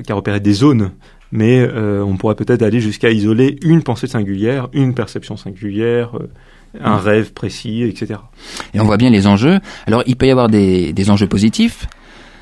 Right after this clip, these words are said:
Speaker 2: c'est-à-dire que, comprenant le, les raisons matérielles d'un trouble mental ou d'une maladie mentale, on pourrait guérir une maladie mentale en agissant directement sur le cerveau, sur le support matériel.
Speaker 1: Mhm.
Speaker 2: Donc, ce serait ça, pour le coup, extrêmement,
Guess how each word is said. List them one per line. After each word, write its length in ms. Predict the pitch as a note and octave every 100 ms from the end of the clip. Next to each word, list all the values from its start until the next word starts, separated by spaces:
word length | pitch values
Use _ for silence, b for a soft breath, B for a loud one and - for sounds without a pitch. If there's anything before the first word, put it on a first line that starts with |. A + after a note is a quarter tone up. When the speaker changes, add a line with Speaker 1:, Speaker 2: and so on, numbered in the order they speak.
| B -
Speaker 2:
c'est-à-dire 560 | A#2 G#2 A#2 A#2+ -
que, 320 | A#2+ A2+ G#2 - - - - - -
comprenant 800 | C3+ - C3+ C3+ C3 C3 A2+ -
le, 220 | G2 E2 - -
les 120 | G#2
raisons 220 | A2+ A#2
matérielles 520 | A#2 A2+ A2 A2 A2+
d'un 120 | G#2 F#2+
trouble 300 | - G2+ G2
mental 500 | G2 C3 F3 F#3+ A2
ou 100 | G2
d'une 120 | G2
maladie 280 | G2 F#2+ F#2+
mentale, 360 | F#2 - F3
on 60 | B2+
pourrait 240 | - G2 F#2
guérir 340 | F#2+ A#2+ C3
une 80 | G2+
maladie 300 | F#2+ F#2 F#2+
mentale 320 | F2+ A#2 D3
en 320 | A2 F#2+ F#2
agissant 440 | G2 F#2+ F#2 D3 C#3+
directement 460 | G2+ F#2+ G2 A#2
sur 160 | - G2
le 80 | E2+
cerveau, 300 | - F#2+ D3
sur 140 | -
le 60 | -
support 440 | G#2 A#2+ A#2 F#2
matériel. 400 | G2+ G#2 C#3 A#2
Speaker 1:
Mhm. 60 | F#2+
Speaker 2:
Donc, 100 | F2
ce 100 | -
serait 220 | - C3
ça, 260 | B2 C3+ A#2+
pour 120 | -
le 80 | F#2+
coup, 160 | -
extrêmement, 500 | B2 - G#2+ A2+ A2+